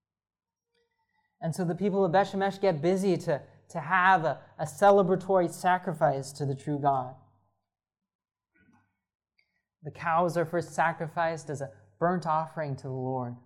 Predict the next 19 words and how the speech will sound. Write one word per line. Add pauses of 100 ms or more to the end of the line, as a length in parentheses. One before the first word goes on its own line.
(1900)
The
people
of
Israel
understood
what
the
Philistines
did
not,
that
there
had
to
be
a, (300)
a
blood
sacrifice.